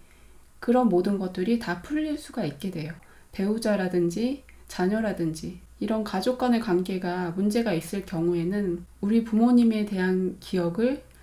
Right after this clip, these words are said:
다시 떠올려서 그 부분을 치유를 하고 나면 내가 세상을 보는 눈이 바뀌고, 현재의 배우자라든지 주변 사람들과 좀 더, 어, 화목하게 살아갈 수 있다는 것이죠.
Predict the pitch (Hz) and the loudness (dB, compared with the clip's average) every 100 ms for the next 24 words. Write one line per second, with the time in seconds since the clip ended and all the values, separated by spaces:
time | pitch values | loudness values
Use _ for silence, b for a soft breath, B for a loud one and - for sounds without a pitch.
0 | b - 185 196 185 262 269 220 180 202 | b -8 -6 -6 -4 -2 0 0 0 -4
1 | 185 170 175 b b b b - - 214 | -6 -6 -12 b b b b -16 -4 0
2 | 233 214 202 196 - - 285 262 240 254 | 0 2 2 0 -4 0 0 2 0 0
3 | 247 226 165 170 220 277 - - b - | -4 -2 0 0 0 -2 -4 -20 b -18
4 | - 180 208 208 277 285 277 240 190 196 | -4 -2 0 -2 -2 0 0 0 0 0
5 | 185 175 180 190 - 170 170 233 262 - | 2 0 0 -6 -6 -6 -2 -2 -2 -10
6 | b b - - - 277 269 285 269 - | b b -20 -20 -6 -2 0 2 0 0
7 | 175 185 - 190 185 175 190 - 175 190 | 0 0 -2 -4 -2 -2 -2 -6 -2 -2
8 | 190 247 220 208 233 262 - B B B | 0 0 2 0 -2 -4 -6 B B B
9 | 214 196 196 226 233 B B B B - | -4 -2 -2 -4 -4 B B B B -20
10 | - 185 185 262 269 220 185 202 214 254 | -10 -6 -2 -2 -2 -4 -4 -4 -4 -4
11 | 262 247 247 170 - 214 196 180 - 170 | -2 -2 -4 -8 -6 -2 -2 -4 -8 -10